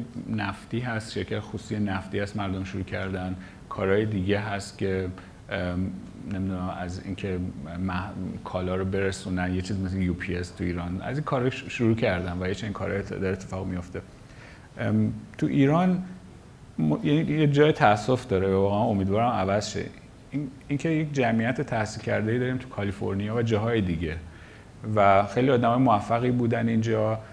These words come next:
و ایران هم این همه جمعیت تحصیل کرده و آماده داریم که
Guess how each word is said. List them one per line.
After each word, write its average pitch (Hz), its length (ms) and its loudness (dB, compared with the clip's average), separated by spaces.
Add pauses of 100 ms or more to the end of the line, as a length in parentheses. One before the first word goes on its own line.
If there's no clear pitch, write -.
(200)
و 131 40 -2
ایران 127 420 4
هم 156 140 0
این 151 160 -2
همه 151 220 0
جمعیت 131 380 0
تحصیل 110 420 -2
کرده 107 380 0
و 143 140 0 (180)
آماده 104 480 0
داریم 135 340 2
که 131 320 0